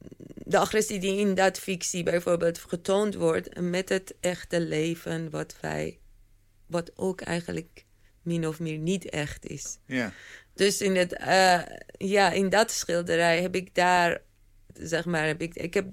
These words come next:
Speaker 1: in totaal drie films gekozen. Eén was de film Doubt. Eén is een film van, een, ehm, Ten Commandments met, eh, het gaat over Mozes
Speaker 2: Oké.
Speaker 1: en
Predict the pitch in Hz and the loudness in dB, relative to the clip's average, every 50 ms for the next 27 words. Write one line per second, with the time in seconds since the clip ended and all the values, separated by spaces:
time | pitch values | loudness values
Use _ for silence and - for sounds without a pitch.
0 | - - - 185 175 - 170 - 196 175 165 170 170 175 175 175 170 - 180 175 | -8 -4 -4 -2 -2 -2 0 2 2 2 2 2 0 0 -2 -2 -2 -2 -2 -2
1 | 170 175 - - 180 175 - 180 170 165 165 170 165 165 160 - - 170 165 165 | -2 -2 -4 -6 -8 -4 0 2 2 2 2 0 0 -2 -2 -2 -2 -4 -2 -2
2 | 170 165 - - - 170 160 165 170 165 160 - - 170 156 151 151 147 - 156 | -4 -6 -6 -6 -4 -4 -4 -4 -6 -8 -8 -4 -4 -2 -2 -2 -4 -2 0 0
3 | 151 151 165 185 208 - - - - - - - - _ _ _ _ - 170 170 | 2 2 2 0 -2 -4 -10 -18 -20 -20 -20 -20 -20 _ _ _ _ -2 0 0
4 | 165 165 - - 170 156 - - 160 156 156 156 151 151 151 151 - 170 156 151 | 0 0 -2 -4 -6 -4 -4 -4 -2 -2 -2 -2 -4 -4 -6 -6 -6 -4 -4 -4
5 | 160 156 160 151 151 - - - 170 160 160 160 156 156 156 151 156 151 151 151 | -4 -6 -6 -6 -8 -8 -8 -8 -6 -6 -4 -4 -4 -4 -4 -4 -4 -4 -6 -6
6 | - - _ _ - - - - - 180 170 165 - 170 160 160 151 151 151 165 | -8 -12 _ _ -20 -20 -8 -4 -2 0 0 0 0 0 0 2 2 2 2 0
7 | 180 190 196 226 240 254 - - - 170 160 170 - - - - 165 165 165 165 | 0 -2 -2 -4 -4 -6 -6 -6 -6 -6 -6 -8 -8 -6 -4 -4 -4 -4 -6 -8
8 | - - - - 156 - - - - - - - 151 - - 165 151 - 151 147 | -10 -10 -12 -12 -12 -12 -14 -18 -20 -14 -10 -10 -10 -8 -8 -8 -8 -6 -6 -6
9 | 147 147 147 143 147 160 170 - - 190 - - - - - - 151 151 151 156 | -4 -4 -4 -4 -4 -4 -6 -6 -8 -8 -8 -8 -8 -8 -6 -6 -6 -6 -6 -10